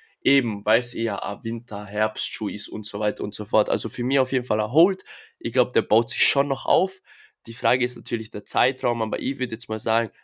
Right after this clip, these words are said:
lasst's dem Schuh, wer ihn hat, vielleicht eine Zeit von jetzt bis Weihnachten, bis Dezember dann und mal schauen, wie sich dann die Preise entwickelt haben.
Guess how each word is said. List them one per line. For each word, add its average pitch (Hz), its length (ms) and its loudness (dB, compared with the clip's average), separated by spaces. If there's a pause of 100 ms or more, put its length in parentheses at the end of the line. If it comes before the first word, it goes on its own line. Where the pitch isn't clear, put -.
(180)
lasst's 123 480 -2
dem 107 160 -2
Schuh, 131 440 -4
wer 101 100 0
ihn 101 160 -4
hat, 143 220 -2
vielleicht 104 580 2 (540)
eine - 160 -2
Zeit 123 460 0
von 104 280 -6
jetzt 117 420 0
bis - 260 -2
Weihnachten, 123 680 0
bis - 200 -10
Dezember 131 480 -4
dann 120 260 0 (340)
und 107 120 -8
mal 107 160 6
schauen, 113 320 0
wie 107 100 -2
sich - 280 -2
dann 104 400 -2
die - 60 -20
Preise 104 380 -2
entwickelt - 480 -12
haben. - 200 -12